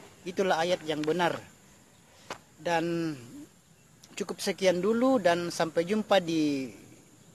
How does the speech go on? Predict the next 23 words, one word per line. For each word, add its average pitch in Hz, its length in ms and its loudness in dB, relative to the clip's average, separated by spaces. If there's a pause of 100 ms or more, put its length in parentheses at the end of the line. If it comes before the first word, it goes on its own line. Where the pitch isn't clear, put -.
(120)
kita 208 480 4 (880)
jumpa 185 320 0
lagi 202 240 2
di 165 240 0
video 185 240 -2
yang 165 240 4
lain 196 240 2
dengan 156 400 -2
topik 165 320 -4
yang 147 160 -4
lain. 156 480 -2 (500)
Dan 156 480 0
semoga 202 400 2
video 175 240 -2
ini, 208 160 -2
bap-, 196 480 0
bapak-bapak, 180 480 0
ibu-ibu, 175 320 -4
dan 165 160 -2
saudara-saudari, 160 640 -4
semoga 170 320 -2
video 160 240 -4
ini 214 240 -2